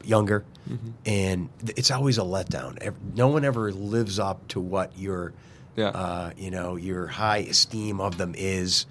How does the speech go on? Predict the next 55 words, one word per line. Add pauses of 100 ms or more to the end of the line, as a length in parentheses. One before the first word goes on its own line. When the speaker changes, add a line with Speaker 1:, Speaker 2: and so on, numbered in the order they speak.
Speaker 2:
Oh,
really?
Speaker 1:
for
whatever
reason. (580)
When
you
came
here,
was
sixteen
all
that
you
thought
or
hoped,
or
was
it
a
little
different?
Speaker 2:
Uh,
it
was,
it
was
more
than
I
think
I
could
have
hoped.
Speaker 1:
Oh,
Speaker 2:
I,
I,
I
Speaker 1:
really?
Speaker 2:
was
honestly,
I
was
Speaker 1:
Because
you
joined
us,
too,
at
a
horrible
time
during